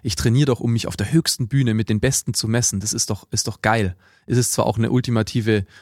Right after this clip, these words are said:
Drucksituation, also weil man kann ja auch tief fallen, vielleicht wenn man da jetzt einen Fehlstart macht oder es komplett verkackt. Aber irgendwie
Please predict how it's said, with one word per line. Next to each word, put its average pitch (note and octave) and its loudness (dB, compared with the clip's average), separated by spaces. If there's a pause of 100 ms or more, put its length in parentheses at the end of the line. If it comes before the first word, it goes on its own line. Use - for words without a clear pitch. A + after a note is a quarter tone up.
Drucksituation, C#3 0
also A2 0
weil G2+ 0
man G2+ 0
kann A2+ 0
ja A2 0
auch G#2 -4
tief - -8
fallen, A#2 0
vielleicht A2+ -2
wenn A2 -2
man A2 0
da G#2+ 0
jetzt - -2
einen G#2 -2
Fehlstart A2+ -2
macht G#2+ -4
oder G#2+ -2
es G#2 -6
komplett - -4
verkackt. - -2 (520)
Aber A2+ 2
irgendwie C#3 2